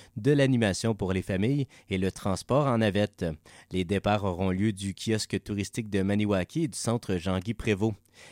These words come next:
La visite, incluant le déplacement, dure environ trois heures. Une visite similaire est prévue du côté de l'eau, où une visite de la centrale Pau Gun aura lieu les dix-neuf et vingt septembre.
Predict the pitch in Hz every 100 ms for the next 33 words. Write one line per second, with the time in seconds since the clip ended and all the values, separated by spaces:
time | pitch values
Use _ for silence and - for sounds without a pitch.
0 | - 101 95 90 95 127 - - 117 -
1 | 110 120 104 87 101 107 92 - 104 139
2 | 95 113 98 82 82 104 - 107 104 95
3 | 101 98 80 76 _ - - 95 101 104
4 | 95 120 - 120 107 113 123 95 - 98
5 | 98 117 - 101 - 107 98 92 98 160
6 | - - _ 120 151 107 95 90 113 104
7 | 90 85 - 92 - 101 101 - 131 110
8 | 90 107 107 87 87 85 87 104 113 90
9 | 90 98 110 104 117 - 90 85 113 -
10 | 98 - 101 101 87 87